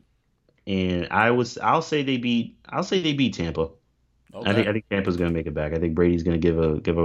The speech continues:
Speaker 1: last hurrah. You know, I think, I think
Speaker 2: Burrow versus Brady is an excellent, excellent
Speaker 1: Yeah,
Speaker 2: story.
Speaker 1: that'll, that'll be a hell of a Super Bowl. Um,
Speaker 2: Yeah.
Speaker 1: but I, uh, but I think,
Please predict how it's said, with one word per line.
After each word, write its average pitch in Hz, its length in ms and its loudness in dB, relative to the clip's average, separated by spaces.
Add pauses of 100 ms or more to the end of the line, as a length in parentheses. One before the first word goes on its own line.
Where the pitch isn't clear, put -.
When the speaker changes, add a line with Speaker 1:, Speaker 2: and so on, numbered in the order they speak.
Speaker 1:
last 82 280 2
hurrah. 82 400 2 (1500)
You 87 140 2
know, 82 240 6
I 76 80 2
think, - 360 -4
I 82 140 0
think - 500 0 (460)
Speaker 2:
Burrow 123 280 2
versus 87 280 -8
Brady 80 380 -8
is 69 100 -18
an 67 120 -16
excellent, 73 540 -14 (520)
excellent 85 280 -6
Speaker 1:
Yeah, 87 80 0
Speaker 2:
story. 92 180 4
Speaker 1:
that'll, 87 180 4
that'll 90 160 2
be 85 100 0
a 82 40 0
hell 85 120 0
of 80 80 -6
a 80 60 -10
Super 78 180 -8
Bowl. 76 260 -10 (280)
Um, 87 460 4
Speaker 2:
Yeah. 78 40 -4 (680)
Speaker 1:
but 90 160 6
I, 87 180 4 (140)
uh, 87 60 0
but 87 200 2
I 90 120 2
think, 101 520 0